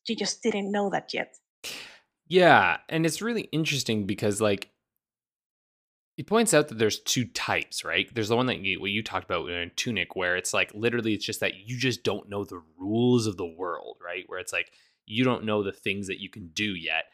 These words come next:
Speaker 2: And as you learn the things that you can do, it's like, "Oh, holy shit, I can go do a bunch of stuff that," and, and I think what's neat about it is that unlike a game like in Metroid, where you cannot progress until you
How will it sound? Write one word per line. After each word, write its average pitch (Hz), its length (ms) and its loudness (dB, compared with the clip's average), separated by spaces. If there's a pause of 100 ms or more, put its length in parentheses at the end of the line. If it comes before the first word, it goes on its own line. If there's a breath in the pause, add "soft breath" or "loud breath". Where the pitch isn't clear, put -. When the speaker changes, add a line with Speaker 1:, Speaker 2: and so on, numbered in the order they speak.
(220)
Speaker 2:
And 101 240 -2
as 107 320 2
you 98 160 -4
learn 160 220 2
the 107 100 0
things 92 240 -8
that 92 140 -6
you 92 80 -8
can 98 160 -18
do, 85 340 -4
it's - 140 -10
like, 90 180 -8
"Oh, 120 240 -2
holy 113 260 -6
shit, - 320 -4
I 101 100 -4
can 113 100 -12
go 101 80 -4
do 95 140 -10
a 90 40 -10
bunch 95 220 -4
of - 80 -10
stuff - 320 -2
that," 87 220 0 (420)
and, 135 240 0
and 131 100 0
I 120 60 4
think 180 160 -2
what's 123 160 -2
neat 143 260 -2
about 95 240 -2
it 95 100 -6
is 95 120 -10
that 95 200 -6 (120)
unlike 135 480 0
a 107 60 -14
game 92 340 -6
like 87 220 -10
in 87 80 -14
Metroid, 90 500 -12 (380 loud breath)
where 92 420 0
you 101 160 -8
cannot - 480 0
progress 90 420 2
until 101 280 -4
you 82 160 -14